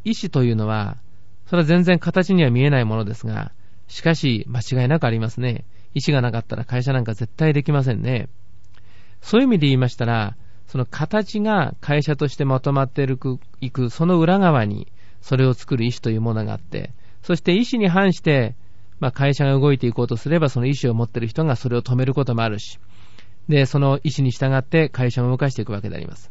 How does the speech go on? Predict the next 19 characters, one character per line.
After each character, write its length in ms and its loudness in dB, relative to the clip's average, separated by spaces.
我 140 6
々 200 8
が 100 4
見 120 2
え 60 2
る 100 0
の 100 2
は、 320 0
物 240 0
理 100 2
的 200 2
な 100 4
そ 120 -2
の 100 0
会 240 0
社 120 0
の 160 2
動 140 0
き、 260 -4